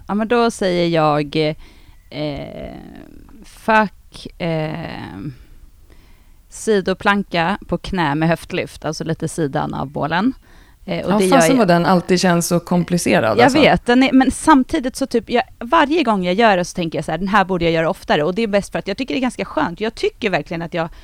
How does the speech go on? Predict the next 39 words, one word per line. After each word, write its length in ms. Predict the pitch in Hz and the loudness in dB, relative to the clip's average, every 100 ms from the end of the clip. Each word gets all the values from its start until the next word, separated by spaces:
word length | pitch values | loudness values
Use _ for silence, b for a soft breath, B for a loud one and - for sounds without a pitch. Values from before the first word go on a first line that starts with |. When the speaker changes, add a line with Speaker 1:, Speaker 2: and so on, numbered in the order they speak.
| b | b
Speaker 1:
får 140 | - 202 | -6 0
jobba 360 | 247 185 - 202 | 0 2 0 0
med 160 | 175 | -2
sidan 440 | 233 202 233 170 180 | -4 0 0 0 -2
och 60 | |
att 80 | 180 | -2
jag 120 | 190 | -2
känner 360 | - 240 202 156 | 0 2 2 -2
så 100 | - | -4
här, 280 | 139 - 156 b b | -4 -4 -6 b b
att 180 | 175 185 | -6 -2
jag 200 | 175 - | -2 -2
kan 160 | 185 | -4
jobba 300 | 185 185 202 | 0 0 2
med 160 | 208 190 | 0 0
buktryck 560 | 202 185 - 170 170 180 | 0 0 -2 -6 -4 -4
och 60 | |
att 80 | 165 | -4
jag 100 | 165 | -4
får 80 | - | -2
använda 440 | 180 180 208 185 | -2 -2 -4 -4
liksom 300 | - - - | -6 -8 -8
sidan. 380 | - 156 - 220 B B B | -8 -4 0 0 B B B
Så 100 | - | -2
jag 80 | 226 | 2
tänker 320 | - 330 214 | 2 2 2
så, 160 | - - | 2 2
Speaker 2:
Mm. 160 | 175 | 4
Speaker 1:
men 120 | 196 208 | 2 2
ändå 260 | 208 214 | 0 0
så 120 | 208 | -4
på 100 | 196 | -4
något 200 | 196 185 | -2 -2
sätt 180 | - 151 | -4 -6
så 80 | - | -2
är 100 | 156 | -2
den 160 | 156 160 | -2 -2
så 100 | 160 | -2
här, 180 | 151 | -4